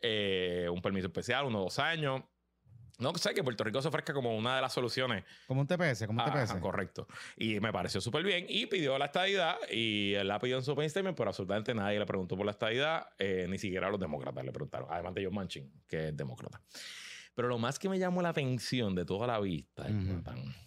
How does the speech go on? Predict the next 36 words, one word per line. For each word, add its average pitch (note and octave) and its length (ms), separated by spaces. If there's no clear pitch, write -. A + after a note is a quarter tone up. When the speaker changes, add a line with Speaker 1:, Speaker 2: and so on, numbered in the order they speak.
Speaker 2:
Digo, - 200
que A2 60
Speaker 1:
ah, - 20
Speaker 2:
estaba, G#2+ 360
estaba G#2 320
la D3+ 100
gallita. G#2 440
Speaker 1:
además G2+ 260
de A#2+ 120
que B2 160
Jago G#2+ 240
estaba A#2+ 600
sentada F#2+ 420
detrás G2+ 280
de G#2 80
Speaker 2:
Pero D#3 180
era E3 160
como F#3 300
en - 80
Speaker 1:
así D3+ 100
Speaker 2:
una E3 120
Speaker 1:
que F#3 40
Speaker 2:
posición G3+ 380
como D#3+ 220
que, C3+ 180
ajá. B2 300
Speaker 1:
y G2+ 40
se B2 120
tomaron G#2+ 360
una A#2+ 120
fotito B2 340
juntos A2+ 440
y, G2 160
Speaker 2:
Sí. - 120
Speaker 1:
y B2+ 60
LeFranc A#2 440